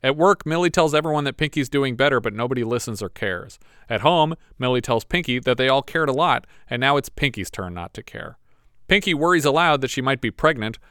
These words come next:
and accuses one of her doctors of having raped her in a coma, or on sedatives after the coma, I'm not clear.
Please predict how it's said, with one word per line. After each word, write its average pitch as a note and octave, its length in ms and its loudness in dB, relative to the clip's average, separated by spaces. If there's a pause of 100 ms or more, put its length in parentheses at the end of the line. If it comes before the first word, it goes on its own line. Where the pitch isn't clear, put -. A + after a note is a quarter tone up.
(140)
and A2 120 -4
accuses B2 400 -4
one A2+ 140 -4
of A2+ 120 -6
her G2+ 100 -4
doctors F#2+ 480 -4
of F2 80 -14
having A2 240 -2
raped C#3+ 240 -4
her G#2 180 -2
in A#2+ 160 -8
a A2+ 60 -6
coma, A#2 440 -4 (220)
or A2+ 300 -2
on G#2+ 160 -6
sedatives G#2+ 440 -6
after A2 280 -4
the A2+ 100 -8
coma, A2+ 400 -10
I'm G2 160 -14
not F2+ 180 -14
clear. - 300 -18